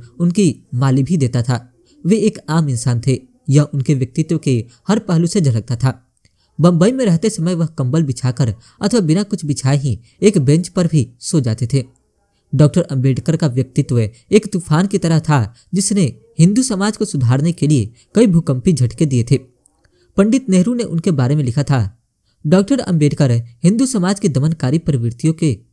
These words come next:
विरुद्ध किए गए विद्रोह का प्रतीक थे। अन्याय, अत्याचार और अंधश्रद्धा को देखकर वह क्रोध से भड़क उठते थे।" किसी किसी अवसर पर चंडी रूप धारण करने वाले डॉक्टर अंबेडकर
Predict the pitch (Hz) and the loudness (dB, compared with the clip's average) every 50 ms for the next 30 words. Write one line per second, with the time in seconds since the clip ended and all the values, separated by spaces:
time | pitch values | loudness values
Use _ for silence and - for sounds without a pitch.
0 | - 135 135 156 208 185 - - - 160 165 151 143 135 107 - - _ _ _ | -4 0 2 4 4 2 2 -2 -2 -2 0 2 2 2 0 0 -4 _ _ _
1 | - 143 147 143 185 240 226 226 - 214 - - 143 - - - 120 113 - - | 0 0 2 4 4 2 2 0 -4 -6 -2 -2 -2 -2 0 -4 -4 -4 -2 -2
2 | 127 117 - - _ _ _ _ _ _ _ _ _ _ _ _ - 143 135 123 | -4 -4 -4 -8 _ _ _ _ _ _ _ _ _ _ _ _ -2 0 2 2
3 | 123 135 139 143 143 123 110 113 _ _ - - 170 - - 208 196 170 - - | 2 2 2 2 2 2 0 -2 _ _ -4 -4 -2 0 2 0 0 0 -2 -2
4 | 131 147 143 123 110 - _ _ - - 160 165 - 175 180 226 240 254 247 - | 0 0 0 0 -2 -4 _ _ -2 0 0 0 0 -2 -2 0 0 -2 -4 -2
5 | - 175 147 135 156 190 190 - 190 143 131 131 127 117 - 170 165 165 151 - | -4 -2 0 0 0 0 0 -2 -4 -2 -2 -2 -2 0 0 0 0 0 -2 -4
6 | - - 139 139 - - 160 127 113 113 120 117 - - - - 123 120 143 131 | -2 -2 -2 -2 -2 -2 -2 0 0 0 0 -2 -6 -12 -6 -6 -4 -2 -2 -4
7 | - - _ _ _ _ _ _ _ - - 220 214 269 247 254 247 233 240 - | -4 -4 _ _ _ _ _ _ _ -4 -2 -2 -2 -2 -2 -4 -4 -4 -4 -4
8 | - 131 117 - 175 165 - - 156 139 120 101 - _ _ _ - - 175 190 | -2 -4 -2 0 -2 -2 0 0 0 0 0 -2 -4 _ _ _ 0 2 2 2
9 | 202 247 254 214 202 196 170 156 131 113 127 147 165 165 - 135 135 143 143 127 | 4 2 2 2 0 0 0 0 2 2 2 0 0 0 -2 -2 -2 -2 -2 0
10 | 120 117 127 127 107 95 - _ _ _ - - 147 180 175 - 233 - - 143 | 0 2 2 2 0 -2 -4 _ _ _ -6 2 2 2 2 2 -2 -2 0 0
11 | 123 131 135 139 - 131 117 113 113 | 0 0 0 0 0 0 0 0 -4